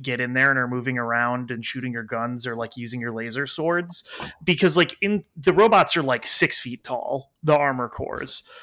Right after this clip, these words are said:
So, like, you want it to feel like you are in, like, this huge machine, and it really does feel like that. And it's, like, fucking crazy when you, like, come up to these walls that are, like,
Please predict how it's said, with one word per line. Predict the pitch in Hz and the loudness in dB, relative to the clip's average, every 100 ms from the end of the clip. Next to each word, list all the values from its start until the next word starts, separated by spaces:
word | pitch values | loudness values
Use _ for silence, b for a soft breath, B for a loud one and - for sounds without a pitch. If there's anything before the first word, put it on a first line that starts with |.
| B | B
So, | - 156 | 2 4
like, | 147 | 2
you | 151 151 | 2 2
want | 165 156 | 4 2
it | |
to | 131 | -2
feel | - - 156 156 147 131 | -10 -16 -4 0 2 2
like | 123 120 - | 0 -2 -4
you | 135 131 | -6 0
are | 123 | 0
in, | 120 139 131 | 0 -4 -2
like, | 123 - | -4 -6
this | 131 - - - - | -8 -6 -6 -10 -8
huge | 156 147 123 - | -4 -4 -4 -4
machine, | 135 123 - 131 139 165 170 b b b | -4 -2 -2 -4 -6 -6 -12 b b b
and | 170 147 | 0 0
it | 123 120 123 | -2 -8 -6
really | 143 143 139 | -2 0 -2
does | 131 127 127 - | 0 0 0 -4
feel | - 127 | -6 -4
like | 135 147 160 | 0 0 2
that. | 165 165 - | 4 4 2
And | 147 | -4
it's, | 131 | -4
like, | 131 | -6
fucking | - 156 131 131 | -2 -2 -2 -8
crazy | - 139 127 123 123 | -2 -2 -2 -6 -8
when | 123 123 | -8 -6
you, | 127 | -6
like, | 123 117 | -6 -6
come | - 135 | -6 -6
up | 131 | -6
to | 139 | -8
these | 127 117 | -10 -12
walls | 110 123 123 120 117 113 | -6 -2 0 -2 -4 -6
that | 123 | -4
are, | 123 | -4
like, | 120 117 113 - | -2 -4 -6 -14